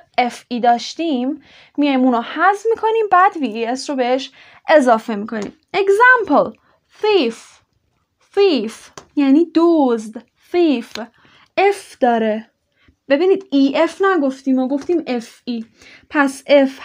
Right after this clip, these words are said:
حذف می‌شه. وی ای اس اضافه می‌شه. می‌شه thieves. thieves. life. زندگی.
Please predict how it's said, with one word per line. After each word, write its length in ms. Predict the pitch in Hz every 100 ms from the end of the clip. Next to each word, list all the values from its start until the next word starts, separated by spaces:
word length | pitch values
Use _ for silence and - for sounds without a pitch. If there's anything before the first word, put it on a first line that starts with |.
| -
حذف 440 | 269 277 330 392 427
می‌شه. 600 | 392 - 294 269 277 311 - _ _ _ _ - _ _ _ _ _ _ _ _ _ _ -
وی 80 | 233
ای 300 | 220 233 240
اس 220 | 262 269
اضافه 440 | 247 220 214 240
می‌شه. 200 | 226 226
می‌شه 200 | 226 277
thieves. 680 | 285 - 311 247 - - 226 240 _ _ _ _ _ -
thieves. 480 | 302 269 247 - - - _ _ _ _ _ _ -
life. 960 | 311 349 466 427 294 233 226 - - - _ _ _
زندگی. 920 | 247 262 269 262 262 254 269 294 262